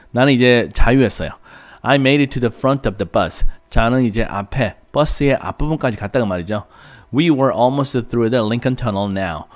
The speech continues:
우리는 거의 through, 통과했다, 그 말이죠. 링컨 터널을 이제. I was about to press the emergency stop button when I heard the hideous wailing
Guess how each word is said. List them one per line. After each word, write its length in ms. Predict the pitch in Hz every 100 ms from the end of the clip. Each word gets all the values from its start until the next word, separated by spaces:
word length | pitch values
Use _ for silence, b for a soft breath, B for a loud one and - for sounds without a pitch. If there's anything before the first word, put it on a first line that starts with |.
| B
우리는 400 | - 127 147 120
거의 520 | - - 117 123 107 - _ _
through, 300 | 135 104 -
통과했다, 440 | 160 160 180 -
그 60 | 101
말이죠. 300 | 80 76 85
링컨 260 | 123 131
터널을 420 | 123 117 87 90 92
이제. 260 | 104 147 - B B B
I 100 | 113
was 180 | 165 143
about 300 | 117 131 135
to 80 | 120
press 340 | - 127 -
the 120 | 107
emergency 400 | 95 110 107 98
stop 340 | - - 110 107
button 400 | 101 - 92 117 B B B
when 140 | 101 120
I 120 | 123
heard 280 | 110 127 113
the 60 | 101
hideous 460 | - 185 185 110 92
wailing 460 | 90 101 113 139